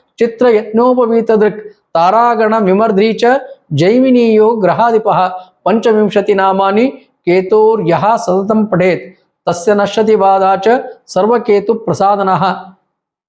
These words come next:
ಧನಧಾನ್ಯ ಪಶೂನಾಂ ಚ ಭವೇದ್ ವೃದ್ಧಿರ್ನ ಸಂಶಯಃ ಇತಿ ಶ್ರೀ ಸ್ಕಂದಪುರಾಣೇ ಕೇತೋಃ ಪಂಚವಿಂಶತಿ ನಾಮ ಸ್ತೋತ್ರಂ ಸಂಪೂರ್ಣಂ.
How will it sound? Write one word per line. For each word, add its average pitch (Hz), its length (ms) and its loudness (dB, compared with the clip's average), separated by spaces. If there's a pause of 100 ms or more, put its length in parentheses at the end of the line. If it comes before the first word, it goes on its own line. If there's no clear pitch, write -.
(160)
ಧನಧಾನ್ಯ 214 520 0
ಪಶೂನಾಂ 220 580 0
ಚ 220 60 0
ಭವೇದ್ 202 580 0 (720)
ವೃದ್ಧಿರ್ನ 233 540 0
ಸಂಶಯಃ 196 680 0
ಇತಿ 180 240 0
ಶ್ರೀ 220 200 0
ಸ್ಕಂದಪುರಾಣೇ 214 600 -2 (640)
ಕೇತೋಃ 202 440 0
ಪಂಚವಿಂಶತಿ 214 680 0
ನಾಮ 190 220 0
ಸ್ತೋತ್ರಂ 190 440 -2
ಸಂಪೂರ್ಣಂ. 185 720 -2